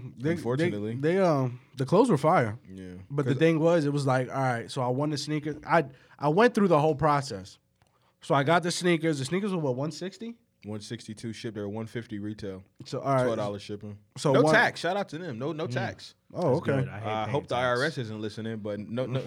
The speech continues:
Speaker 2: <laughs>
Speaker 1: Hey.
Speaker 2: No
Speaker 1: So,
Speaker 2: tax.
Speaker 1: so one fifty, one fifty, that I got, that was three hundred right there on the sneakers. And then it was like the clothes.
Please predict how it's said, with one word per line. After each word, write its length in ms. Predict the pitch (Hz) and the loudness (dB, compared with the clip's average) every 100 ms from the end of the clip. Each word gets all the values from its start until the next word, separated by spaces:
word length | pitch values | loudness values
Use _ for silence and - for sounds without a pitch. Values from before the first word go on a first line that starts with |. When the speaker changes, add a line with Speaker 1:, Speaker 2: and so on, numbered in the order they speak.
| - - | -8 -4
Speaker 2:
<laughs> 0 | |
Speaker 1:
Hey. 500 | 147 156 175 120 113 | -4 -4 -4 -2 -4
Speaker 2:
No 100 | 101 - _ - | -6 -14 _ 0
Speaker 1:
So, 260 | 180 151 | 6 8
Speaker 2:
tax. 400 | 139 120 - - 131 | 8 2 -2 -10 0
Speaker 1:
so 160 | 156 | 2
one 240 | 143 165 175 | 6 4 4
fifty, 480 | 185 165 170 160 160 _ _ - | 2 2 0 0 -4 _ _ -6
one 260 | 123 143 | 2 2
fifty, 240 | 147 139 135 | 4 4 6
that 200 | 131 - | 4 2
I 100 | 131 | 0
got, 220 | 123 - - | 0 -2 -2
that 120 | 131 | 0
was 120 | 120 | 0
three 220 | - 156 | 2 2
hundred 240 | 151 143 131 | 4 2 0
right 200 | 131 135 | -2 -2
there 140 | 131 | -4
on 60 | 117 | -4
the 40 | |
sneakers. 320 | 117 135 113 | -4 -4 -4
And 160 | 101 120 | -6 -4
then 100 | 131 | -2
it 60 | 131 | -2
was 100 | 123 | -4
like 160 | 117 107 | -6 -6
the 60 | |
clothes. 540 | - 139 190 208 220 | -2 4 6 6 2